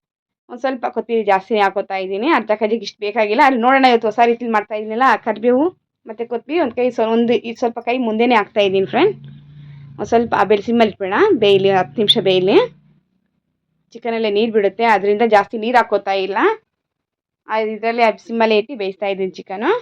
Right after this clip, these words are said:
ಆ, ಸೀರಿಯಲ್ ನೋಡ್ತಾ ಇದ್ದೀನಿ, ಸೀರಿಯಲ್ ನೋಡ್ಕೊಂಡೆ ಅಡುಗೆ ಮಾಡ್ತಾ ಇದ್ದೀನಿ. ಒಂದ್ಸರಿ ಕೈ ಆಡಿಸ್ಕೊಂಬೋಣ, ಕೊತ್ತಂಬರಿ ಹಾಕಿದ್ದೀನಿ ಅಲ್ವಾ, ಕೈ ಆಡಿಸ್ಕೊಳ್ಳೋಣ.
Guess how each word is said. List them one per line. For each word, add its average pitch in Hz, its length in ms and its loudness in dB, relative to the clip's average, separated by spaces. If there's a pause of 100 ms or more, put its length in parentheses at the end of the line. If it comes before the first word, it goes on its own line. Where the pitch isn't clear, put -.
(2500)
ಆ, 175 140 -14
ಸೀರಿಯಲ್ 190 340 -8
ನೋಡ್ತಾ 185 220 -8
ಇದ್ದೀನಿ, 196 160 -6
ಸೀರಿಯಲ್ 196 200 -2
ನೋಡ್ಕೊಂಡೆ 247 280 -4
ಅಡುಗೆ 190 220 -4
ಮಾಡ್ತಾ 185 300 -6
ಇದ್ದೀನಿ. 196 340 -8 (1000)
ಒಂದ್ಸರಿ 180 280 -16
ಕೈ 190 180 -12
ಆಡಿಸ್ಕೊಂಬೋಣ, 175 420 -14
ಕೊತ್ತಂಬರಿ 185 360 -16
ಹಾಕಿದ್ದೀನಿ 185 340 -14
ಅಲ್ವಾ, 226 240 -6 (1600)
ಕೈ 185 140 -18
ಆಡಿಸ್ಕೊಳ್ಳೋಣ. 170 440 -16